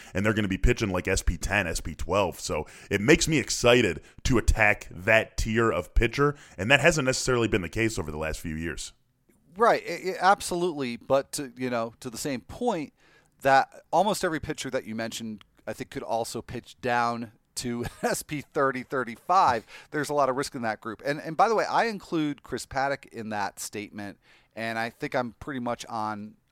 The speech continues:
Speaker 2: on, uh, scared of Chris Paddack Island
Speaker 1: <laughs>
Speaker 2: 'cause I know <laughs> everybody's very excited about it.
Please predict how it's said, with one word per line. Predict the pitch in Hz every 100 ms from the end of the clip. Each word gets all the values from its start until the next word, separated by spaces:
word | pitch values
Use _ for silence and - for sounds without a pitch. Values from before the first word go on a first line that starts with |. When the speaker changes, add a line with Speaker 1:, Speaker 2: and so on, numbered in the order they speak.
| -
Speaker 2:
on, | 104 104 101
uh, | 101 98 - _ _
scared | - - 135 135
of | 113
Chris | 131 -
Paddack | 113 107 101 -
Island | 98 107 110 82 - - _ _
Speaker 1:
<laughs> | _ _
Speaker 2:
'cause | - 117 127
I |
know | 110
<laughs> | 180
everybody's | 143 180 151 147 120
very | 135 127
excited | - 127 113
about | 110
it. | 110